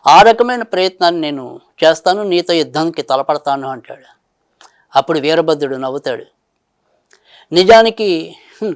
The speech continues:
తండ్రి మీద ఎవరు కూడా యుద్ధానికి తలపడరు. నువ్వు నాకు ఎంతటి విలువైన వ్యక్తివో నాకు తెలుసు, నువ్వు నా తండ్రి తర్వాత తండ్రి అంతటి వాడివని కూడా తెలుసు.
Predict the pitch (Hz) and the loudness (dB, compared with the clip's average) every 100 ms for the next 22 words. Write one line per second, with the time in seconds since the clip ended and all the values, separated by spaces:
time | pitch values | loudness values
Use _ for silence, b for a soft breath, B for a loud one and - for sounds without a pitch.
0 | b b - 185 214 233 220 196 175 160 | b b 2 4 4 4 4 4 2 0
1 | 175 170 165 151 151 127 135 _ _ _ | 0 -2 -2 2 2 2 -2 _ _ _
2 | _ _ _ _ _ - 156 151 190 202 | _ _ _ _ _ -8 -6 2 2 2
3 | - 135 135 143 - - _ _ _ _ | -2 -4 -2 -6 -8 -20 _ _ _ _
4 | _ _ _ _ _ _ _ _ _ _ | _ _ _ _ _ _ _ _ _ _
5 | _ _ _ 359 320 254 285 269 220 180 | _ _ _ _ -2 2 4 4 4 2
6 | 220 _ _ _ - 196 208 190 196 233 | -6 _ _ _ 2 2 4 2 2 0
7 | 214 214 220 220 202 190 190 190 190 151 | 2 2 4 2 0 -4 -4 -2 0 0
8 | 143 135 - - 170 _ _ _ _ _ | -2 -10 -14 -20 -20 _ _ _ _ _
9 | _ _ _ _ _ _ _ _ _ _ | _ _ _ _ _ _ _ _ _ _
10 | _ - 226 254 220 170 170 190 208 208 | _ -2 0 4 2 2 4 4 4 2
11 | 226 226 220 220 208 175 185 196 190 185 | 2 4 4 2 2 2 2 2 0 -2
12 | 175 180 190 190 185 180 180 143 123 - | 2 2 2 -4 -4 -4 -4 -6 -8 -16